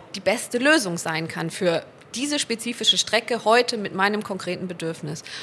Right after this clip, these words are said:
Und dass ich dann aber, wenn ich morgen zum Beispiel auch die gleiche Strecke wieder, ähm,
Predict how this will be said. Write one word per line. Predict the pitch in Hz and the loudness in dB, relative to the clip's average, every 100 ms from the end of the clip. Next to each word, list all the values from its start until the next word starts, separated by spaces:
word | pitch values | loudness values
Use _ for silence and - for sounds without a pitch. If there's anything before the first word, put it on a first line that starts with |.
| - - | -12 -2
Und | 202 196 | 2 2
dass | 196 | 2
ich | 202 | -2
dann | 185 185 | -2 0
aber, | 185 180 | 4 4
wenn | 175 | 4
ich | 165 | -2
morgen | 185 180 294 247 | 0 6 6 6
zum | 208 | -2
Beispiel | 170 156 - | 0 0 -4
auch | - | -12
die | - | -4
gleiche | - 480 349 | 2 2 4
Strecke | - 190 185 170 | 0 0 -2 -4
wieder, | 170 160 - - - - - | -2 -2 -2 -20 -20 -18 -2
ähm, | 170 170 | 0 0